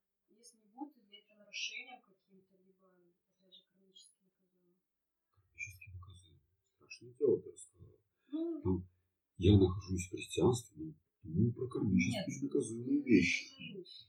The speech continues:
Speaker 1: Ну, если, допустим, уже не нахожусь.
Speaker 2: Да. Ну, смотрите, а, что, чтобы понять изначально, это изначально не привязано ни к каким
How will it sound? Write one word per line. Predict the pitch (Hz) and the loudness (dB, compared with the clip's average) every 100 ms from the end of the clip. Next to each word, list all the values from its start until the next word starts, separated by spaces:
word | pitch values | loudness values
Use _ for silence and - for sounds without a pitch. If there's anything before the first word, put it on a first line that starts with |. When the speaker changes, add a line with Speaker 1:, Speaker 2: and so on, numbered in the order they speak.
| _ | _
Speaker 1:
Ну, | - | -12
если, | 160 156 - | -8 -8 -10
допустим, | _ _ _ _ _ | _ _ _ _ _
уже | _ | _
не | |
нахожусь. | _ _ _ _ _ - | _ _ _ _ _ -6
Speaker 2:
Да. | - - - _ _ - | -2 -2 -4 _ _ 12
Ну, | 156 - | 12 12
смотрите, | - 123 - 98 82 - - - _ _ _ | 8 4 8 10 8 4 -14 -18 _ _ _
а, | 95 82 - | 0 0 2
что, | - - 156 202 175 120 - _ _ _ _ _ _ - | -2 12 12 12 12 10 4 _ _ _ _ _ _ -8
чтобы | - 110 104 | 2 4 8
понять | 117 127 175 107 | 12 12 12 12
изначально, | 104 104 113 104 101 85 76 - | 6 6 6 4 6 4 4 0
это | - 131 | 2 6
изначально | 104 107 131 123 98 | 6 6 6 8 8
не | 101 113 | 10 8
привязано | 87 90 90 90 85 - - 82 | 8 4 8 8 6 0 -6 -4
ни | 95 98 | -2 0
к | - | 4
каким | 92 - 87 78 | 2 2 -2 -2